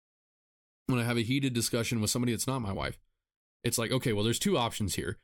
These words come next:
Either they're so dumb that they're just completely missing your point,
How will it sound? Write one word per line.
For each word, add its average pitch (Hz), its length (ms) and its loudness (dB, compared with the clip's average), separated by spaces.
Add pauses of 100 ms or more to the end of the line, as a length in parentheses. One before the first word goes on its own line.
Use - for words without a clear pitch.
(240)
Either 127 200 2
they're 117 140 2
so 147 280 2
dumb 117 420 0
that 104 120 -2
they're 117 100 0
just 104 180 0
completely 120 460 0
missing 113 340 0
your 98 120 0
point, 113 360 -2